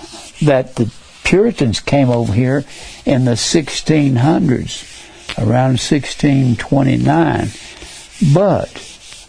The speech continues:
America did not break away from England until we didn't have our, our independence till seventeen seventy-six.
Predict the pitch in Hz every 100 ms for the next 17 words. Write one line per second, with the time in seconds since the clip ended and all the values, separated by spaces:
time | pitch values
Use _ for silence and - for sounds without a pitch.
0 | - 127 139 180 226 170 123 117 123 -
1 | - - - - 135 131 123 131 240 311
2 | - - - - - - - - - -
3 | - - 151 156 170 - 131 143 135 -
4 | - 262 170 220 165 120 117 139 - -
5 | - _ _ _ - - - - - -
6 | - 139 139 127 117 131 123 - - -
7 | _ - - - 120 143 175 170 107 127
8 | 131 123 - 175 127 113 107 95 - -
9 | _ - - - - - - - - -
10 | _ - - - - _ _ _ - 139
11 | 151 135 123 - 214 220 147 - - -
12 | 135 - - 131 120 131 131 - 120 104
13 | 104 113 123 123 - - 117 107 104 104
14 | 120 131 - - - - - - - -
15 | -